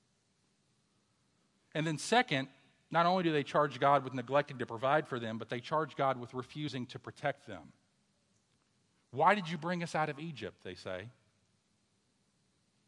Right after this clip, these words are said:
When God led them in a way that they did not anticipate, they doubted their commitment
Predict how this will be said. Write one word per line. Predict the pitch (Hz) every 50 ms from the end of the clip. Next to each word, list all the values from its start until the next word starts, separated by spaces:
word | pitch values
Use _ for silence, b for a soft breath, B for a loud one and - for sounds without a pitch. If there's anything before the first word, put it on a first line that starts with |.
| _ _ _ _ _ _ _ _ _ _ _ _ _ _ _ _ _ _ _ _ _ _ _ _ _
When | 123 127 123 117
God | 123 131 143 160 170 160 139 135 131
led | 139 147 151 160 147
them | 135 147 139 139 139
in | 131 131
a | 127
way | 120 127 131 131 139 139
that | 123 123
they | - 135 127
did | 123 123 117
not | 117 120 123 131
anticipate, | 143 151 151 - - 139 - - 120 - 131 117 113 117 120 - _ _ 120
they | 113 110 107
doubted | 107 110 120 123 131 127 113 104 95 92 92 92 - _ _ _ _ _ _ _ _ _ _ _ _ _ _ _ _ _ _ _
their | _ 107 107 107 110 110 107 - _ _ _
commitment | - 117 107 107 113 120 117 101 95 95